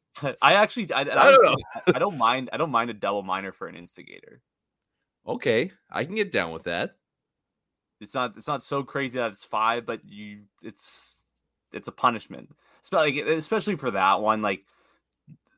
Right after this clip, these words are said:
Speaker 1: there, there's some other ones where, like, the Brady Tkachuk one when he fought Tuck earlier in the season, he got an instigator there. I don't really like that because it's a guy going at a guy who hit him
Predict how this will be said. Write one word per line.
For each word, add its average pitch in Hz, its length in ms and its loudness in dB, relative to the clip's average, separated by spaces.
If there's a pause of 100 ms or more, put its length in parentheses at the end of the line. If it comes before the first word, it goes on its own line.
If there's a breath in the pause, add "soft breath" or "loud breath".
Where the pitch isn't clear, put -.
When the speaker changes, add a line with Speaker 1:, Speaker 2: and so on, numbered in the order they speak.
(320)
Speaker 1:
there, 156 200 8
there's 147 300 0
some 165 260 2
other 131 240 4
ones 131 300 0
where, 117 440 -2 (460)
like, 107 220 -6
the 113 40 -10
Brady 127 320 -4
Tkachuk 110 480 -6
one 104 220 -2
when 101 140 -6
he 120 180 -8
fought 104 320 -4
Tuck - 440 -4
earlier 104 420 -4
in 92 100 -6
the 92 80 -12
season, 95 320 -12
he 95 220 -14
got 98 240 -2
an 85 40 -4
instigator 90 560 -6
there. 90 300 -4 (420)
I 127 100 6
don't 143 160 8
really 123 160 6
like 101 260 2
that 110 240 0
because 107 260 -6 (240)
it's - 160 -10
a 101 60 -6
guy 98 500 2 (800)
going 113 240 0
at 101 140 2
a 104 40 -2
guy 98 260 0
who 101 100 -8
hit 98 180 -8
him 110 320 -4